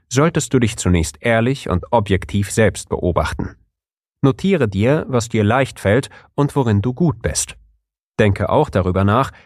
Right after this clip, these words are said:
in welchen Bereichen du Schwierigkeiten hast oder in denen du dich verbessern möchtest. Eine weitere gute Möglichkeit, mehr über dich selbst zu erfahren,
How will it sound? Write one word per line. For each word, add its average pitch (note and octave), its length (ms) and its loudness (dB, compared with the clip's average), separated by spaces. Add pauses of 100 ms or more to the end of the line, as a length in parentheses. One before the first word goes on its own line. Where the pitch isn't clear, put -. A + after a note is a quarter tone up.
(140)
in B2+ 200 0
welchen C#3+ 340 0
Bereichen G#2+ 540 0
du C#3+ 100 -2
Schwierigkeiten G#2+ 840 0
hast B2 240 -2 (320)
oder D#3+ 220 0
in B2 160 0
denen G#2+ 300 2
du G2+ 100 0
dich F#2 180 -2
verbessern G#2 460 0
möchtest. - 480 -6 (880)
Eine D3 280 0
weitere A#2+ 440 0
gute F#2 260 0
Möglichkeit, A#2+ 800 0
mehr A2+ 340 0
über F2 160 -2
dich - 160 -10
selbst C3 340 0
zu - 100 -2
erfahren, A#2 440 0